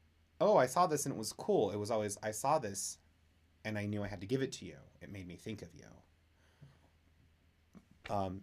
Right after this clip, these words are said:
dogs. I, I had a dog that would follow me to and from the bus stop. That was not my dog, but it would follow me and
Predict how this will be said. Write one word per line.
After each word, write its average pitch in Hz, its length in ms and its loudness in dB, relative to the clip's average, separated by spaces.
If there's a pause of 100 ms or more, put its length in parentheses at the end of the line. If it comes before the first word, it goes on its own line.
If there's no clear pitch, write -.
(120)
dogs. 110 560 6 (240)
I, 107 200 2
I 107 100 0
had 104 160 -2
a 95 40 -6
dog 104 360 4
that - 100 -4
would 98 100 -6
follow 104 260 0
me 101 160 -4
to 104 180 -8
and 104 100 -6
from 104 120 -6
the 95 60 -4
bus 95 180 -6
stop. 95 200 -2
That - 80 -2
was 120 100 -4
not 160 140 4
my 131 80 2
dog, 104 280 6 (460)
but 113 100 2
it 110 40 0
would 117 220 -4
follow 135 220 8
me 104 200 -4 (180)
and 95 240 -8